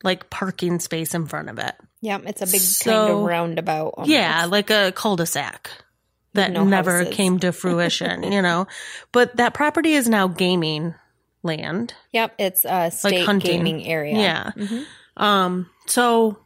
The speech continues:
Speaker 1: right there adds a creep factor. Why are you gonna go and wander around some land where hunters are at?
Speaker 2: True.
Speaker 1: No thanks.
Speaker 2: Good point.
Speaker 1: But when,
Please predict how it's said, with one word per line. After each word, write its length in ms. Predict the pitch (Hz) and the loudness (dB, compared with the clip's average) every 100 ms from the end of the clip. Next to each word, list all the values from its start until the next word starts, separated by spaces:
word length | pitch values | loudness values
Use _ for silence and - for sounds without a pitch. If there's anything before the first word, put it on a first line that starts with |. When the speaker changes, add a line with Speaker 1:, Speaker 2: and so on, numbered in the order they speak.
| _ _ | _ _
Speaker 1:
right 300 | 214 208 233 | 0 0 0
there 340 | - 214 208 - | 0 2 2 2
adds 220 | 196 190 | 0 0
a 60 | |
creep 240 | 196 196 - | -2 -2 -2
factor. 480 | 180 175 - 190 196 | -2 -4 -2 0 0
Why 240 | 156 139 | -2 0
are 40 | |
you 120 | 185 208 | 2 4
gonna 260 | 220 220 | 2 2
go 240 | 214 214 208 | 2 2 2
and 140 | 190 | 2
wander 320 | 160 185 202 | 2 2 2
around 560 | 220 220 214 214 226 220 | 4 4 4 4 2 2
some 240 | 240 226 202 - - | 2 2 0 -10 -6
land 320 | 214 226 233 226 | -2 2 2 2
where 140 | 233 | 0
hunters 500 | 233 240 - 151 151 | 2 0 0 -4 -4
are 180 | 147 135 | -6 -6
at? 380 | 147 175 202 - _ | -2 0 0 -4 _
Speaker 2:
True. 300 | - 247 208 | -10 -6 -4
Speaker 1:
No 260 | 190 170 190 | 0 2 2
thanks. 420 | 220 262 165 233 254 - | 2 0 0 -2 -4 -4
Speaker 2:
Good 60 | |
point. 260 | 226 196 - - - - - - - - - | -4 -4 -8 -14 -18 -16 -18 -20 -20 -20 -14
Speaker 1:
But 440 | - 220 208 - - | 0 2 4 0 0
when, 460 | 208 214 208 180 | 4 4 4 0